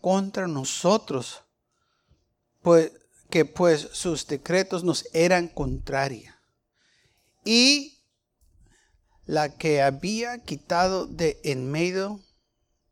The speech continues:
a calva-, a clavados en su cruz. Entonces, ¿por qué la Biblia dice esto? ¿Qué había contra nosotros? Bueno, lamentablemente nosotros hemos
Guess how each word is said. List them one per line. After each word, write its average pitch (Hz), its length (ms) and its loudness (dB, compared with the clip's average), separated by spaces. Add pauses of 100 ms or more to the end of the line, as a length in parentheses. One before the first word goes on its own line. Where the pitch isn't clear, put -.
(600)
a 143 240 0
calva-, 147 640 0 (880)
a 143 60 -6
clavados 156 760 0 (160)
en 139 160 -6
su - 220 -12
cruz. - 480 -10 (1000)
Entonces, 175 840 2 (1080)
¿por 202 220 2
qué 311 100 0
la 294 160 6
Biblia 277 260 2
dice 233 440 2
esto? 120 440 -4 (440)
¿Qué 269 140 8
había 277 460 4
contra 190 360 -4
nosotros? 151 580 -2
Bueno, 185 420 -2 (360)
lamentablemente 226 1080 4
nosotros 196 800 -4 (260)
hemos 170 600 -6